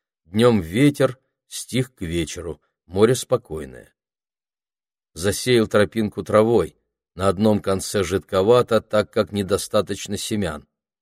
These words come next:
Аврил собирает репу со второго участка, посеяно двадцать второго мая сорок седьмого. Через неделю можно собирать первый горошек.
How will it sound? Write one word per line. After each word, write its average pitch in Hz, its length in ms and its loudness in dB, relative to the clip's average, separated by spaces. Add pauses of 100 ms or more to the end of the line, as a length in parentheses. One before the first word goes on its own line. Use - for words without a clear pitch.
(880)
Аврил 110 420 4
собирает 104 580 2
репу 104 320 0
со - 160 -6
второго 101 440 0
участка, - 680 -4 (420)
посеяно 90 540 -4
двадцать 87 460 -2
второго 92 720 0
мая 90 480 -4
сорок 85 360 -8
седьмого. 87 560 -6 (540)
Через 101 300 -2
неделю 107 480 2
можно 120 340 2
собирать 104 580 0
первый 107 340 2
горошек. 101 720 0